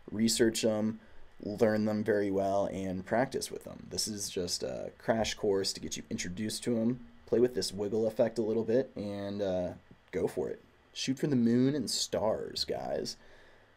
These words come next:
You can do anything you put your mind to. That's, that's a true statement.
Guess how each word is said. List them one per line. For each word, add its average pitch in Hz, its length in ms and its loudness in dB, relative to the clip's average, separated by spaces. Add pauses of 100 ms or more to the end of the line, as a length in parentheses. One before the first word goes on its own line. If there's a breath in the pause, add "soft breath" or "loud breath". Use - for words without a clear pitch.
(140)
You 117 60 -4
can 120 100 -2
do 104 140 -2
anything 117 420 -6
you 90 80 -8
put - 180 -6
your 92 120 -10
mind 101 360 -8
to. - 320 -12 (880 soft breath)
That's, - 340 -4
that's - 260 -4
a - 40 -10
true - 140 -6
statement. - 380 -8